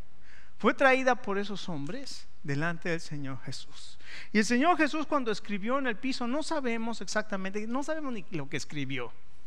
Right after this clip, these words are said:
Pero ¿qué tal si escribió rencor, odio, falta de perdón, amargura, chisme, codicia?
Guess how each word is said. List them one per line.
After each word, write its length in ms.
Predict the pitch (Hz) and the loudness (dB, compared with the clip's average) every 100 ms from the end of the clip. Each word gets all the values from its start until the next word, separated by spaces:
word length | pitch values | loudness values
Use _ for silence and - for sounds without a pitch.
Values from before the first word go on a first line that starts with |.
| - - - - - | -4 -4 -4 -4 0
Pero 260 | - 294 320 | 6 6 6
¿qué 240 | - 349 370 - | 4 4 4 2
tal 580 | 190 175 180 190 277 - - - | 2 4 4 2 -2 -4 -4 -2
si 180 | - | 0
escribió 640 | 202 - 175 165 175 175 170 - - - - | 0 2 0 0 2 0 0 -2 -4 -4 -2
rencor, 640 | 196 180 175 165 190 143 147 - - - - - - - - - - - - - - - - | -2 0 0 0 0 0 -2 -4 -4 -2 -4 -4 -4 -4 -4 -4 -4 -4 -4 -4 -2 -2 0
odio, 420 | 190 156 147 107 - - - - - - - - - | 2 2 0 -2 -4 -4 -4 -4 -4 -4 -4 -4 -4
falta 600 | - - 214 214 214 220 | -4 2 8 8 8 2
de 140 | 196 185 | 2 0
perdón, 600 | - 147 143 165 151 117 - - - - - - - - - | 0 0 0 0 0 -2 -4 -4 -4 -4 -4 -4 -2 -2 0
amargura, 880 | 151 156 143 139 151 190 151 120 113 - - - - - - - - | 2 2 0 0 0 2 2 -2 -2 -4 -4 -4 -4 -2 -2 -2 2
chisme, 680 | - 294 240 185 139 117 - - - - | 4 6 4 0 -2 -2 -4 -4 -2 -2
codicia? 800 | - 170 156 247 220 - 127 - | 2 2 4 2 2 -2 -2 -4